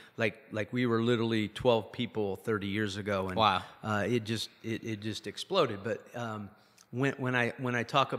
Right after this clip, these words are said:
Speaker 1: when I see your father, when I see you, um, not as many people, right? But somehow, I mean, without growth, like, there is no opportunity. And what we need from you, and what I hope I hear from you today, is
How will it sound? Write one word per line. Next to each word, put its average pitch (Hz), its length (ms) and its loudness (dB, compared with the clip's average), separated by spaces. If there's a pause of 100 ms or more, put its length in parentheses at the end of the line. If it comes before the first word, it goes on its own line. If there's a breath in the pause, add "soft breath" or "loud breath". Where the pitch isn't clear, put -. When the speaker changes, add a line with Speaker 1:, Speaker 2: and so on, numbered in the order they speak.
Speaker 1:
when 123 140 -2
I 107 60 -2
see - 180 0
your 139 160 2
father, 127 360 6
when 113 140 2
I 107 80 2
see 135 260 0
you, 127 360 4 (420 loud breath)
um, 107 560 -2 (320)
not 143 240 6
as 135 140 4
many 139 200 6
people, 202 540 2 (140)
right? 139 280 2 (360 loud breath)
But 135 140 2
somehow, 135 800 6 (120)
I 117 100 -2
mean, 113 360 0 (140)
without 123 380 4
growth, 131 580 6
like, 113 200 0
there 127 140 2
is 113 160 0
no 117 180 2
opportunity. 104 540 -2 (300 loud breath)
And 113 200 0
what 123 220 6
we 151 160 4
need 120 300 4
from 113 220 0
you, 160 240 6
and 113 120 2
what 117 140 4
I 107 100 4
hope 131 240 0
I 110 80 4
hear 123 180 0
from 120 200 -2
you 110 100 0
today, 104 300 0
is 101 200 -4